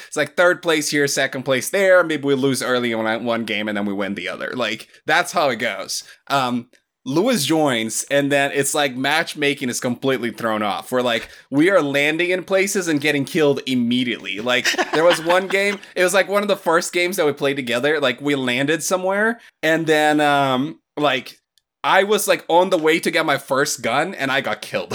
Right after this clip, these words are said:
<laughs> Like, I didn't even see where it came from, <laughs> but I got killed, like, immediately <laughs> from, like, somewhere. Like, somebody g-, got the gun before me. And then Lewis is like, "Come on, Dan." And I'm like, "I don't, I don't know what's going on. I'm not used to playing with this level of, like, intensity."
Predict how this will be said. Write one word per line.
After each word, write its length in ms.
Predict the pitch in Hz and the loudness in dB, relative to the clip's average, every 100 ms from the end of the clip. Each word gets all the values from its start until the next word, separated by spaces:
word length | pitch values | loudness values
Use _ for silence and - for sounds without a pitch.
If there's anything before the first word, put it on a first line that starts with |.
| - | -4
<laughs> 80 | - | 0
Like, 160 | 185 170 | 4 4
I 100 | 196 | 2
didn't 180 | 277 | 0
even 180 | 247 202 | -2 -2
see 260 | 196 - 208 | 0 0 2
where 160 | 208 180 | 4 4
it 100 | 147 | 4
came 240 | 160 165 | -2 -4
from, 520 | 160 135 165 123 135 151 | -4 -4 -2 -4 -6 -2
<laughs> 40 | |
but 120 | 175 | 0
I 100 | 165 | 0
got 280 | 156 135 - | 0 -4 -6
killed, 300 | - 160 151 | -8 -6 -2
like, 140 | 139 135 | -2 -2
immediately 560 | 127 127 135 113 113 107 | -2 -2 -2 -4 -6 -8
<laughs> 300 | - - - - - 320 | -6 -8 -8 -8 -6 -4
from, 320 | - 190 165 | -2 -2 0
like, 180 | 165 151 | 0 0
somewhere. 420 | - 165 160 143 | 0 0 2 2
Like, 140 | 139 | 2
somebody 400 | - 151 151 151 | 0 -2 0 0
g-, 240 | 127 131 135 | 0 -4 -2
got 200 | 131 131 | -2 -2
the 80 | 127 | -2
gun 200 | 123 127 | -4 -4
before 380 | 127 - 120 123 | -8 -6 -4 -2
me. 240 | 110 113 - - - - 147 | -2 -4 -10 -20 -20 -8 -4
And 160 | 165 | 0
then 120 | 160 160 | 0 0
Lewis 200 | 175 170 | 0 0
is 100 | 165 | -2
like, 120 | 165 | 2
"Come 160 | 277 233 | 4 4
on, 200 | 170 160 | 2 2
Dan." 260 | 170 196 | 2 4
And 80 | 196 | 2
I'm 80 | 202 | 2
like, 240 | 214 - | 0 0
"I 140 | 208 285 | 0 2
don't, 180 | 285 - | 2 0
I 100 | 226 | 0
don't 140 | 320 | 2
know 80 | 254 | 0
what's 180 | 247 - | 0 0
going 260 | 202 202 180 | 2 2 2
on. 220 | 240 220 | 2 2
I'm 160 | 185 202 | 0 2
not 280 | 262 - | 2 2
used 360 | 165 202 320 - | -2 0 0 0
to 60 | 190 | -2
playing 360 | - 190 196 | 2 2 2
with 180 | 170 143 | -4 0
this 280 | 180 214 - | 2 2 0
level 460 | 156 202 202 190 170 | 0 0 2 2 2
of, 140 | 165 | 0
like, 380 | 165 143 139 - | 0 0 0 -2
intensity." 760 | 170 160 180 220 - 110 107 | -4 0 -2 -2 -4 -4 -4